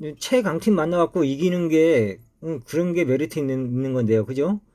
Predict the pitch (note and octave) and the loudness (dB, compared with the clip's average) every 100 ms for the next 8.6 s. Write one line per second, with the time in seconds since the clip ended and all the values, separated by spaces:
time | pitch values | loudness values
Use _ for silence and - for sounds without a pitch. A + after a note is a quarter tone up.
0 | _ _ _ - A3 A#3+ A3+ F3+ F3 E3+ | _ _ _ -6 -4 2 0 0 -4 -2
1 | D#3 - F3 A#2 - E3 F3 E3 D3+ A#2 | -2 -2 -2 -2 0 0 2 0 -4 -8
2 | _ _ _ - F3 E3+ E3+ - E3+ B2+ | _ _ _ -10 -6 -6 -8 -6 -2 0
3 | B2+ D3 E2+ F2 _ _ _ _ _ _ | 0 -2 -6 -12 _ _ _ _ _ _
4 | F#3 G3+ F#3+ F#3 F3+ G#3+ A3 F#3+ _ _ | 0 2 4 4 4 4 0 -6 _ _
5 | _ _ _ _ - C3 C#3 A#2+ A#2 G2 | _ _ _ _ -4 2 2 2 -2 -2
6 | D#2 _ _ _ _ _ _ - C3+ A#2 | -6 _ _ _ _ _ _ -2 0 2
7 | D#3+ C#3+ C3+ - _ _ _ - A#2+ B2+ | 4 4 2 -4 _ _ _ -12 -8 -8
8 | A#2 - B2 A2 G#2+ C3 | -8 -4 -4 0 -2 -2